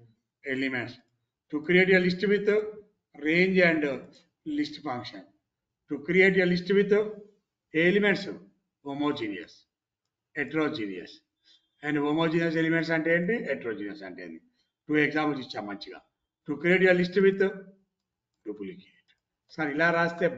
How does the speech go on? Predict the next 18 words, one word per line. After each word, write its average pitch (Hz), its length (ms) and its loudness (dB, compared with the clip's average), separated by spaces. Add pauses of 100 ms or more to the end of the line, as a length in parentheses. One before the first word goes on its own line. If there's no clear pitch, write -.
బాగలేదు 143 400 -2
సార్ 87 220 -18
లిస్ట్. - 240 -20 (580)
A 143 40 -2 (100)
equal 139 240 -4
to 131 100 -8
eleven, 131 220 -4 (100)
twenty-two, 131 420 -8
thirty-three, 127 320 -10 (400)
forty-four 127 380 -6
ఇలా 117 180 -2
రాశాం. - 300 -12 (840)
Print 139 220 -4 (100)
of 147 120 -2 (200)
A 131 40 -2 (140)
అన్నాం. 92 240 -10 (760)
print 143 240 -4 (120)
of 147 80 0